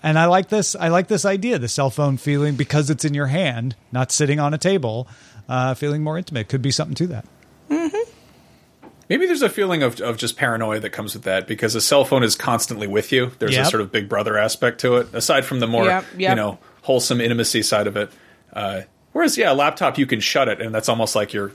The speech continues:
Speaker 3: you know, shutting your window. You're like, "Ah,
Speaker 1: Yeah.
Speaker 3: you can't see me now."
Speaker 2: I mean, even something like on I O S, I, I have a certain amount of people who are on Find My Friends.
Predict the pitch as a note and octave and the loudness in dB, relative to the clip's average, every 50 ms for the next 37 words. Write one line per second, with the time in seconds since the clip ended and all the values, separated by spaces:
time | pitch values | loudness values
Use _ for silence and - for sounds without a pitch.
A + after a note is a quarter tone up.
0 | - B2+ A2+ G#2+ F#2 F#2+ - - B2+ B2 A#2 A2 G#2+ G2+ G#2 A2 G#2 G2 F2 E2+ | -6 -6 -6 -6 -4 -4 0 2 2 2 2 0 -2 -2 -4 -4 -4 -4 -6 -6
1 | F2+ F#2 F#2 F2 - G#2+ A2+ - C#3+ D3 C3 A#2 G#2+ - B2 A2 - - - B2 | -6 -6 -6 -6 -4 -2 0 0 0 0 0 -2 -2 -2 -2 -2 -2 -4 -4 -4
2 | G#2+ G#2 G#2+ G2+ F#2 F2+ F2 - - - - E4+ F#4+ G4+ F#4+ D#4 E4+ G4+ F4 G#4+ | -4 -6 -6 -6 -6 -6 -6 -8 -8 -6 -4 -2 -2 -2 -2 -2 -2 -2 0 0
3 | G#4+ G#4+ G#4 F4+ - - C4+ C4+ C#4+ D4 C4 B3 A3+ G#3 F#3+ F3+ - - - - | -2 0 0 0 -2 -2 -2 -2 -2 -2 0 0 2 2 0 0 -2 -6 -10 -4
4 | - E3 F3+ F3+ E3 - F3 F3 F3 E3+ E3+ F3 D#3+ D#3 D#3 - - D3+ D3+ D3 | -2 -2 -2 -2 -2 -2 0 0 0 2 2 2 2 2 2 2 2 2 2 2
5 | D#3 D#3+ - - F3 D#3+ D#3+ D3 D#3+ D3+ - D#3 - - E3+ - - - - - | 0 -2 0 0 0 0 0 -2 -4 -4 -8 -12 -6 -6 -6 -6 -6 -6 -4 0
6 | - G#3 F3 F3+ F#3 F3+ E3 E3 - G3 F3 - F3+ F3+ E3 F#3 F3+ F3 E3 E3 | 0 0 0 0 0 -2 -2 -2 -2 -4 -4 -2 -2 -2 -2 0 0 2 2 2
7 | E3+ D#3+ D#3+ D#3+ D#3+ - G#3+ A3+ A3+ A3+ G3+ F3+ - - - - - - - - | 2 0 -2 -4 -4 -2 0 0 0 0 0 -2 -2 -6 -12 -14 -14 -20 -16 -10
8 | - - - - | -6 -6 -6 -6